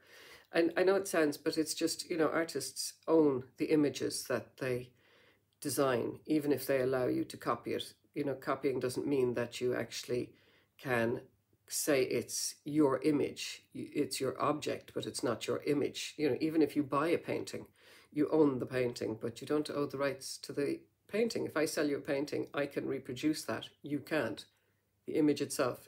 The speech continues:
is the copyright of the original artist. So anyway, I just thought I'd, um, get that one out of the way now. No, just a little thing to say.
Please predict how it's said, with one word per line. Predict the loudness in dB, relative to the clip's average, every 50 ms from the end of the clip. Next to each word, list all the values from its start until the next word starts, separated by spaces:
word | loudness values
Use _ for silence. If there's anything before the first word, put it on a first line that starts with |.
| -8 -6
is | -6 -4 -4 -8 -10 -14 _ _ _ _
the | -8 -4
copyright | -4 -4 -4 -2 -2 -2 -2 -4 -6 -12 -20 -20 -20 -20 _ _ _ -4
of | -4 -4 -6 -12 _ _ _ _ _ -8 -4
the | 0
original | 2 4 4 4 4 4 4 4 2 0 -2
artist. | -2 -2 -2 -2 -4 -6 -8 -8 -8 -6 0
So | 2 2 2 2 -2 -8 _ -8 -2
anyway, | 0 2 2 2
I | 0
just | -2 -4 -6 -4
thought | -4 -4 -4 -4 -6 -4
I'd, | -2 -2 -2 -2 -4 -10 _ -6
um, | -4 -4 -4 -4 -6 -8 -8 -10 -14 _ _ _ _ _ _ _ _ -14 -12
get | -12 -6 -6
that | -6 -4 -2
one | -4 -4
out | -4 -4
of | -4
the | -4 -2
way | -2 0 0
now. | -2 -2 -4 -6 -8 -14 _ _ _
No, | -12 -10 -8 -8 -8
just | -8 -10 -12 -14 -12 -12 -10
a |
little | -10 -8 -8 -8
thing | -4 0 0 0 0
to | -2
say. | -2 0 0 0